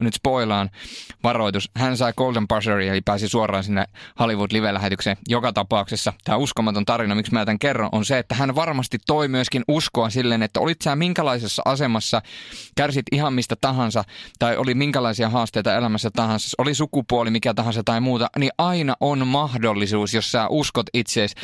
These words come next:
ja teet tarpeeksi töitä. Niin myöskin kaikille näille naisille, jotka ehkä ajattelee, että pitäisikö lähteä selostamaan vai eikö pitäisi,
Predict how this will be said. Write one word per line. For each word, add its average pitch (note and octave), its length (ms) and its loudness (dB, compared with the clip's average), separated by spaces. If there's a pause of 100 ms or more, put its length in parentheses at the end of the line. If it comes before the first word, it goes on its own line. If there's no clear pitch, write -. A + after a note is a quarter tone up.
(240)
ja - 80 0
teet C3 260 0
tarpeeksi A2 420 -2 (100)
töitä. G#2 260 0 (360)
Niin A#2+ 120 2
myöskin D#3+ 380 0
kaikille E3+ 420 2
näille A#2 280 2
naisille, A#2 540 0 (920)
jotka C3 340 0
ehkä C3+ 300 0 (280)
ajattelee, B2 460 0
että F#2+ 180 -4
pitäisikö D#3+ 460 -2
lähteä B2 280 -2
selostamaan A2 680 0
vai B2 180 2
eikö A#2 260 0
pitäisi, F#2+ 360 -2